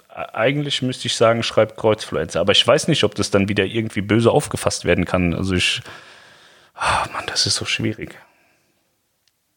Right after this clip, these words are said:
Ich überleg mir das. Ihr werdet sehen. Also Welt am Sonntag, ich glaub, jetzt am Sonntag wollen sie das veröffentlichen. Ja, war heute ein Riesentag. Also ich habe ein sehr langes Gespräch mit TUI Cruises gehabt. Ich habe ein langes Gespräch mit, äh,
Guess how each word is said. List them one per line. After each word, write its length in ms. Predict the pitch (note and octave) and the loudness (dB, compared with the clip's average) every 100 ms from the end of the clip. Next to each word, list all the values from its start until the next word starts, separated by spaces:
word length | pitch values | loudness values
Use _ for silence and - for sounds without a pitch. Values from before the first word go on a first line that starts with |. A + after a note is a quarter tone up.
| _ _ _ _ _ _ _ _ _ _ _ _ _ | _ _ _ _ _ _ _ _ _ _ _ _ _
Ich 80 | - | -2
überleg 320 | B2 A2 B2 | 2 4 2
mir 120 | G2+ | 2
das. 260 | F2+ A2 - | 2 2 0
Ihr 200 | G#2+ G2+ | -4 0
werdet 240 | A2 A2 | 0 0
sehen. 260 | - A#2+ A2 | -4 -4 -2
Also 300 | G2 G2+ F#2 | -2 -2 0
Welt 160 | A#2 C3+ | 2 2
am 120 | A#2+ | 2
Sonntag, 340 | B2+ D#3 C#3+ | 2 2 0
ich 100 | G#2+ | 0
glaub, 180 | - A#2+ | 0 2
jetzt 180 | B2+ B2+ | 2 2
am 100 | A2+ | 2
Sonntag 360 | A2+ B2+ A#2 | 2 2 0
wollen 140 | G#2+ G#2+ | 0 -2
sie 100 | G#2 | -2
das 220 | G2 - | -4 -6
veröffentlichen. 800 | - - G2+ G#2+ A2 G#2 - B2+ _ _ _ _ - - - - | -8 -2 -2 -2 -4 -4 -6 -10 _ _ _ _ -20 -20 -20 -6
Ja, 160 | G2+ G2 G2+ | -2 -2 0
war 160 | G#2 A2 | 4 4
heute 180 | C#3 | 4
ein 100 | B2 | 2
Riesentag. 600 | A#2 B2+ B2+ A#2+ B2 F2+ | 2 2 0 0 2 2
Also 140 | F#2 G2 | 2 -2
ich 100 | - | 0
habe 340 | A2+ A2+ G#2+ | 0 0 0
ein 160 | G2+ G#2+ | 0 0
sehr 140 | A2+ | 0
langes 340 | A2+ A#2+ A#2 - | 2 0 -2 -4
Gespräch 400 | - - A2+ A#2+ | -6 -4 -4 -4
mit 120 | - | -2
TUI 180 | C#3 C#3 | 0 0
Cruises 400 | C#3+ D3 C#3+ - | 0 0 0 -2
gehabt. 380 | C3 C#3 - A2+ | 0 -2 -4 -6
Ich 100 | G#2 | -2
habe 160 | G2+ | 0
ein 80 | G2+ | 2
langes 300 | G#2 A2 - | 2 0 -4
Gespräch 480 | A2 - A2 G#2+ - | -10 -6 -4 -2 -2
mit, 260 | G#2 - | -4 -4
äh, 320 | A2 G#2 G2+ | -2 2 2